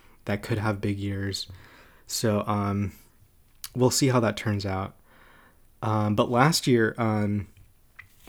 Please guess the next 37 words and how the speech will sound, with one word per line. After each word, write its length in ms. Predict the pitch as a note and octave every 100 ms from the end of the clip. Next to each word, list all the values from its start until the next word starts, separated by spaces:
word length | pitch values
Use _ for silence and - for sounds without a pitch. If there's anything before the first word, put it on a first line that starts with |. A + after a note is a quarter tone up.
| -
<clears throat> 360 | B2 B2 F#2 -
usually 340 | C3 C#3 E3
my 140 | C3+ G#2+
strategy, 720 | - A#2 A2+ G#2 G#2 G2+ - - _ _ _ _ -
uh, 300 | G#2 G2 -
last 420 | A2+ A2+ B2 - B2
year 160 | A#2
and 160 | A#2 G#2+
in 100 | A2
years 240 | G#2+ G#2
prior 400 | - - G#2+ G#2
has 200 | G2+ G2+
been 280 | - G#2 G#2
to 120 | -
go 240 | G#2+ A2 G#2
for 180 | - A2
really 400 | G#2 A2 A2 G#2
big 460 | G2 A2 G#2 -
play 560 | - - G#2 G#2 G#2 G#2 - - _ _ _ - _ - _ _ - _ -
players. 640 | - G2+ G#2+ B2 B2+ -
So 160 | - A2+
players 440 | - A2 A2+ G#2
that 140 | G#2
can 200 | - A2+
be, 160 | G#2 A#2
that 160 | A2 G#2
are 80 | G#2
really 280 | A2+ A2+
explosive, 800 | A2 G#2+ - A2 G#2+ - A2 G#2+
that 140 | G2+ F#2+
can 120 | G2+
score 340 | - A2+ A2+
a 40 | G#2+
touchdown 460 | - - A#2 A2
on 100 | G#2
any 200 | G#2+ A2
play, 500 | G#2+ A2 G#2+ G#2 G#2